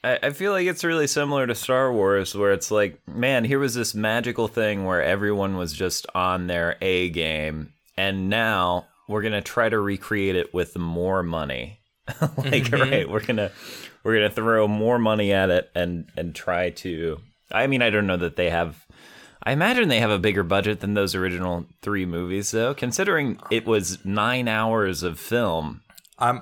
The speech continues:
Speaker 2: I'm
Speaker 1: <laughs> It wasn't that big of a budget. <laughs>
Speaker 2: I mean, I'm pretty sure that the, I mean, Amazon, all hail our overlord. Um, I'm pretty sure that they forked out an incredible amount of money for this in, in an effort to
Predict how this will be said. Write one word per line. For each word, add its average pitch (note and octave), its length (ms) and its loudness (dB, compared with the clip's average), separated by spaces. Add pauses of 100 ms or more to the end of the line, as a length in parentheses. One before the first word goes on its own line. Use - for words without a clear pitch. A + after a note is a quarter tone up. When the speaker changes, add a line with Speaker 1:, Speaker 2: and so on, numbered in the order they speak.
(120)
Speaker 2:
I'm C#3 320 2
Speaker 1:
<laughs> - 60 -6
It C3 80 0
wasn't C#3 360 0
that G#2 260 0
big B2+ 180 2
of A2 80 0
a A2 80 4
budget. B2+ 560 0 (180)
<laughs> - 60 -14
Speaker 2:
I C3+ 60 2
mean, C#3+ 260 0
I'm E3+ 200 0
pretty F3 280 -2
sure C3+ 260 0
that A2+ 360 0
the, A2 180 -2
I A2+ 40 -4
mean, G2 500 -4 (640)
Amazon, G2 540 -2
all G2 300 -6
hail G2 200 -4
our F#2+ 180 0
overlord. F#2+ 600 -4
Um, G#2 500 -2 (120)
I'm C3+ 120 -2
pretty G3+ 240 0
sure C#3+ 240 0
that A2 260 -2
they G#2 420 2
forked G#2 560 -4
out F#2+ 400 0
an G#2 100 -6
incredible G2+ 800 -2
amount F#2+ 260 -2
of F#2 100 -10
money F#2 220 -8
for A2 180 -8
this A2+ 340 -6 (680)
in, A#2+ 320 -2
in C#3 180 -2
an C3 140 -2
effort A2+ 580 -2
to F2+ 260 -6